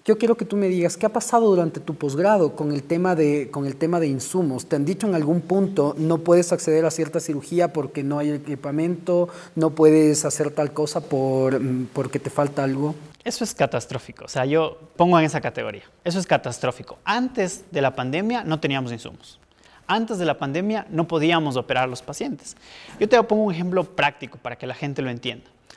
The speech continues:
Speaker 2: Antes de la pandemia teníamos una lista de espera para prótesis de rodilla de dos o tres años, que era tan decepcionante cuando uno llamaba a un paciente y decía,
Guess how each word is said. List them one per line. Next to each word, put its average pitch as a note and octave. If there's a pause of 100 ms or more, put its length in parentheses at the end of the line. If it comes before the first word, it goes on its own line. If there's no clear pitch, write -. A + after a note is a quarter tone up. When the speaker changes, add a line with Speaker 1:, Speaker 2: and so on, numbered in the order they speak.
Speaker 2:
Antes G#3+
de F#3+
la D3+
pandemia E3+
teníamos D3+
una D3+
lista D#3
de C3+
espera C3+ (500)
para B2+
prótesis E3
de C#3
rodilla D#3+
de B2+
dos D3+
o D#3
tres B2
años, A#2 (1120)
que E3+
era G#3
tan G#3+
decepcionante F3+
cuando C#3+
uno E3+
llamaba D3
a D#3
un D#3+
paciente D#3
y C3
decía, D3